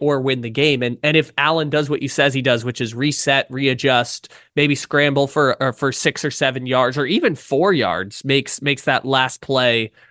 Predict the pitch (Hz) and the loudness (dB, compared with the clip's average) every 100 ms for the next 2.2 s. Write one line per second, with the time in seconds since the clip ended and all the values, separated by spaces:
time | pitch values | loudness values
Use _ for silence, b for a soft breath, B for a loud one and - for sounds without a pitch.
0 | b _ 151 139 160 151 151 - 143 131 | b _ 0 4 4 4 2 2 2 2
1 | 117 - 135 - - 90 113 139 - 131 | -2 -2 -2 -2 -6 -10 -6 -4 -2 0
2 | 120 - | -2 -6